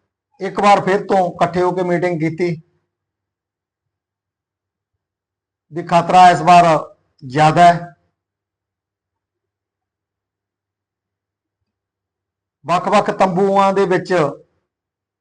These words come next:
ਵੱਖ-ਵੱਖ ਸੈਨਿਕ ਸੀ। ਰਾਜੇ ਵਾਸਤੇ ਕਾਲਾ ਤੰਬੂ ਲਾਇਆ ਗਿਆ। ਲੂੰਬੜ ਨੂੰ ਜਦੋਂ ਇਹ ਸਾਰੀਆਂ ਗੱਲਾਂ ਦੀ ਭਿਣਕ ਪਈ,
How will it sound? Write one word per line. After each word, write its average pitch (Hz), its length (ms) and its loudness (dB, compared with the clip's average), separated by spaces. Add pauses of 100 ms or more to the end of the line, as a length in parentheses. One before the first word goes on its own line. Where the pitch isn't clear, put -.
(120)
ਵੱਖ-ਵੱਖ 165 600 -4
ਸੈਨਿਕ 175 420 -2
ਸੀ। 180 200 -6 (1000)
ਰਾਜੇ 175 360 0
ਵਾਸਤੇ 190 300 2
ਕਾਲਾ 185 300 4
ਤੰਬੂ 175 260 -2
ਲਾਇਆ 139 240 4
ਗਿਆ। 113 140 -8 (2750)
ਲੂੰਬੜ 180 300 -4
ਨੂੰ 208 200 -2
ਜਦੋਂ 202 300 0
ਇਹ 202 40 2
ਸਾਰੀਆਂ 202 400 2
ਗੱਲਾਂ 190 240 0
ਦੀ 185 80 -4
ਭਿਣਕ 196 300 -4
ਪਈ, 160 300 -2